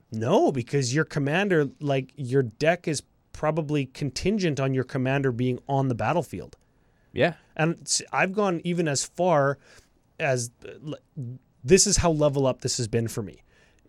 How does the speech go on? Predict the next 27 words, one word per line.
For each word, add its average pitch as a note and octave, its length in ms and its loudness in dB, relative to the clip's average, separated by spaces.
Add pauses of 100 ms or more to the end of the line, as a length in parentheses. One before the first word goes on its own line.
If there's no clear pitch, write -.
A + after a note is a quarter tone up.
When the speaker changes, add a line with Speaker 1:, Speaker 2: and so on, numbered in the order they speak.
(280)
Speaker 1:
I've C#3 160 0
got E3 160 4
my D#3+ 240 0 (140)
two D#3+ 160 2
two D3 200 -2
utility C3+ 480 0
dork. B2 300 -2
You've C#3 100 -2
got C#3+ 120 -2
your C3+ 80 -2
two C#3+ 140 -2
two B2 140 -4
commander. B2+ 400 -4
I C3 80 0
say, B2+ 220 -2 (200)
"That's - 240 4
your A#3+ 100 0
commander. C3+ 400 0
Are - 20 -2
you A#2 100 -2
gonna F3+ 140 0
block G2 320 -6
with E3+ 100 4
it?" A#3+ 140 -4 (240)
And C3+ 60 2
they're B2 80 4
like, A2 180 0